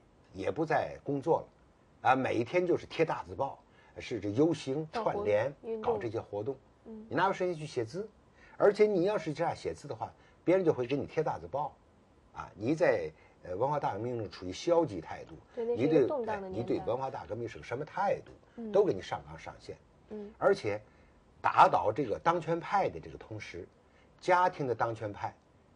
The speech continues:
Speaker 1: 也都害怕了，因为有很多的子女揭发自己的父母，父亲是资本家，是地主等等，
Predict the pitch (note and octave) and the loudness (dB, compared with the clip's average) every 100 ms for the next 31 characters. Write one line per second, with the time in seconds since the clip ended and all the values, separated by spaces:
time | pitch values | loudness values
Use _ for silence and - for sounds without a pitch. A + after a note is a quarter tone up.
0 | _ _ _ _ - F#2 F2 - - - | _ _ _ _ -10 -4 -4 -4 -8 -10
1 | - - - _ _ _ _ _ _ - | -14 -16 -20 _ _ _ _ _ _ -20
2 | - - A3 A3 G#3 G#3+ - - A2+ G2 | -18 2 4 6 10 8 8 2 -2 0
3 | A2+ G3 G#3 F3 A#2 - A2 A2+ - - | -2 4 4 4 0 -6 -6 -6 -10 -18
4 | - - _ - B2 A#2 A2+ G2 - G#2 | -20 -20 _ -12 -2 -2 0 -4 -6 -14
5 | D#2+ - - A2 - - _ _ _ _ | -14 -16 -16 -16 -16 -20 _ _ _ _
6 | _ - - - - D3 C#3 A#2+ - C3 | _ -20 -20 -10 0 2 2 -2 -2 -2
7 | F#2+ A2+ A#2+ B2 _ _ - A2 A2 C3 | 0 -2 -4 -6 _ _ -12 -8 -4 -4
8 | F#2+ D2+ F2 - A2 A2+ | -4 -12 -14 -6 -4 -4